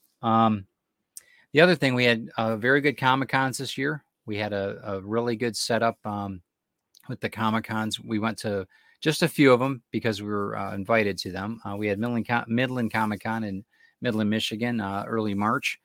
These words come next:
of this year. Plus, then we went to Lexington, which was fantastic. The Lexington Comic Con was fantastic. The hotel, eh, I could do without that, uh, but that was pretty much, uh,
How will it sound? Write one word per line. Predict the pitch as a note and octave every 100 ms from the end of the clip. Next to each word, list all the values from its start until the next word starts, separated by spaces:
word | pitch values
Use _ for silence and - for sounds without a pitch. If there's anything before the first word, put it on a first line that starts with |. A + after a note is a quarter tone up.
| _ _ _ _ -
of | G#2+ G2+
this | A2 G#2+ -
year. | B2 C#3+
Plus, | - C3+ - -
then | B2+ C#3+
we | A#2
went | A#2 A#2
to | A2+
Lexington, | A#2 C#3+ - G#2+ F#2+ F2
which | G2 G2+
was | G#2 -
fantastic. | - G#2+ - A#2+ A#2 - G2
The | G2
Lexington | A2+ A#2+ C3+ A2 G2+
Comic | G#2+ G2+ F#2+
Con | G2
was | F#2+ F#2
fantastic. | - G#2 F#2 - G#2 F#2+ - - _ _ _ _ _
The | A2
hotel, | A#2 A#2+ D3+ D3 C#3+ -
eh, | B2 B2 A2+ -
I | A#2
could | - G2
do | G#2+ A2
without | G#2 A2+ A2+
that, | - A2 G#2+ - _ _ _ -
uh, | A2 G#2
but | G#2+
that | A#2+ A#2
was | G#2+
pretty | - B2 A2+
much, | G#2+ G#2 -
uh, | G#2+ G2 F#2+ F#2+